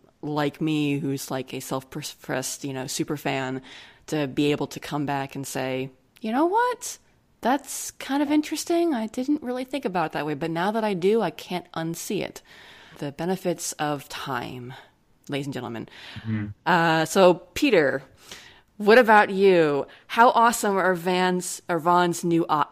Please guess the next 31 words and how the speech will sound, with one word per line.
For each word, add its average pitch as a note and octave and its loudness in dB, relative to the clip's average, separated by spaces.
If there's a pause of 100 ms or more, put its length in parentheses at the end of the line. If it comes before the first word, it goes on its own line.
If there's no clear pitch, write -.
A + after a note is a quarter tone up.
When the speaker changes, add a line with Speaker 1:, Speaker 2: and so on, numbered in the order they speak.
(120)
Speaker 1:
new E3 -2
abs? B2+ -4
Speaker 2:
Uh, G2 6
his F#2+ 0
new G2+ 2
abs F#2+ 2
are F#2+ -2
such F#2+ -4
an F#2 0
improvement. F2+ -2
They F#2 2
no F#2+ 4
longer F#2+ 2
look F#2 0
like - -6
they've F#2 -2
been F2+ -2
sprayed F#2 2
on. F2+ 2 (100)
He's, - -2
he G#2 4
no A2+ 10
longer A2 6
has G#2 2
the G#2 -2
Zack G2 4
Snyder F#2+ 4
abs, F#2 4
ladies F2+ 2
and F#2 2
gentlemen. F#2 0